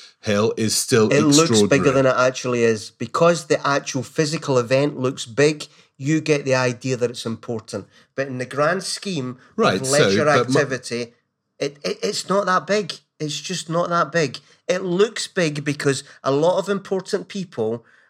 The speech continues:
Speaker 2: of certain backgrounds go there and say, "Isn't this wonderful?"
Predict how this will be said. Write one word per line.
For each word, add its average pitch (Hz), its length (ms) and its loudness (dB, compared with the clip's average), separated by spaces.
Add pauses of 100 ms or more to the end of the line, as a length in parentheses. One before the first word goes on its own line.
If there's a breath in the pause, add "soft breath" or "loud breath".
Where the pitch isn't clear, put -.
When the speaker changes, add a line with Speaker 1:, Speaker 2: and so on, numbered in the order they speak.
(100)
Speaker 2:
of 127 520 0
certain 175 760 -2
backgrounds 120 1040 -4 (300)
go 156 240 0
there 123 340 0
and 120 180 -10
say, 127 220 -10
"Isn't 165 280 -4
this 170 220 -4
wonderful?" 117 600 -4